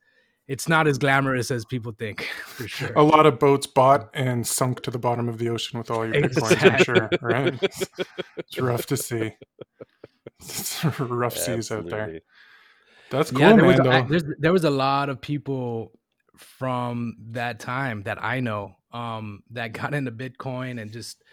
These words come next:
Speaker 1: uh, early, but just, you know, it would s-, it was so hard to understand exactly what it was and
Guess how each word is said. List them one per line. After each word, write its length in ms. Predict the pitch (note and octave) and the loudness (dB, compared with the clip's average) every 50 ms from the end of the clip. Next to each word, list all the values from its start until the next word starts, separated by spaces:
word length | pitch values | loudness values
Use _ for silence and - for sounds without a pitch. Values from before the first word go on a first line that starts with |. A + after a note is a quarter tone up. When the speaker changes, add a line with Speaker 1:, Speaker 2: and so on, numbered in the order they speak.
| _ _ _ _ _ _ _ _ _ | _ _ _ _ _ _ _ _ _
Speaker 1:
uh, 340 | - A2 A#2+ A2+ G#2+ G#2+ G#2 - - | -8 -6 -4 -2 -2 -4 -6 -6 -6
early, 500 | A2 A#2+ C3+ C#3+ C3+ A2+ G2+ G2+ G#2+ - _ _ _ _ _ _ _ _ _ _ _ _ | -4 -2 -2 0 -2 -2 -4 -6 -10 -14 _ _ _ _ _ _ _ _ _ _ _ _
but 140 | C#3 B2+ A#2 | -8 -6 -4
just, 260 | C#3 C3+ C3 - - _ _ _ _ _ _ _ _ _ _ | -4 -4 -6 -6 -10 _ _ _ _ _ _ _ _ _ _
you 160 | G#2+ B2+ B2+ | -16 -12 -10
know, 300 | C3+ C#3+ D3+ D#3 D#3+ D3+ - | -6 -4 -4 -2 -2 -4 -4
it 120 | - C#3 C#3 | -6 -4 -4
would 120 | C#3 C3 A#2 | -4 -6 -6
s-, 180 | - - - - | -8 -10 -8 -6
it 80 | D3 | -4
was 180 | C#3 C#3 B2+ - | -4 -4 -4 -6
so 540 | - - - D#3 D#3 D#3+ D#3 D3+ C#3+ - - _ _ _ _ _ _ _ _ _ _ _ _ _ | -6 -6 -4 -2 0 0 0 0 -2 -4 -8 _ _ _ _ _ _ _ _ _ _ _ _ _
hard 260 | - C#3 D3+ D#3+ D#3 - | -4 -2 0 0 0 0
to 60 | C#3 | -2
understand 520 | C3 B2+ A#2+ - - C#3 C3+ C3+ C3 B2 | -4 -4 -4 -6 -4 -4 -4 -2 -4 -4
exactly 500 | A2+ G2+ G2 A2 A2 B2+ A#2+ - C3+ A#2+ | -6 -6 -6 -4 -4 -4 -4 -4 -6 -6
what 200 | A2+ A#2 B2 A#2+ | -4 -4 -4 -4
it 100 | A#2 G#2+ | -4 -4
was 400 | G#2 A2+ A#2 A#2+ B2 B2 A#2+ A2 | -4 -4 -4 -4 -4 -4 -6 -8
and 160 | G#2 G2 G2 | -10 -12 -14